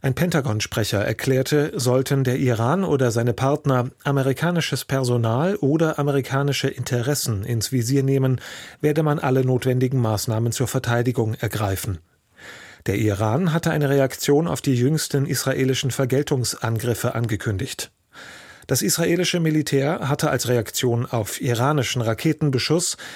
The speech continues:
Militäranlagen und das Flugabwehrsystem der Islamischen Republik angegriffen.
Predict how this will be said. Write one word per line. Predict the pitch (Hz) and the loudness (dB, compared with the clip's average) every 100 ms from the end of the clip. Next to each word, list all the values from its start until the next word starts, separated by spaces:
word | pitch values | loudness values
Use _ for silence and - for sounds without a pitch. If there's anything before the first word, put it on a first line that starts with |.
| - - | -16 -2
Militäranlagen | 156 160 147 139 135 131 127 123 131 156 | 0 2 2 0 0 0 2 2 2 0
und | 151 131 | 0 0
das | 143 - | 0 0
Flugabwehrsystem | 151 143 139 117 135 113 117 104 117 104 98 - | -2 0 -2 0 0 2 0 0 0 0 -2 0
der | 113 113 | 0 2
Islamischen | 156 - 127 113 107 123 | 0 0 0 0 -2 -2
Republik | 127 139 127 117 - - - | 0 0 0 -2 -4 -12 -6
angegriffen. | 113 107 101 101 92 98 | -4 -2 -4 -4 -6 -8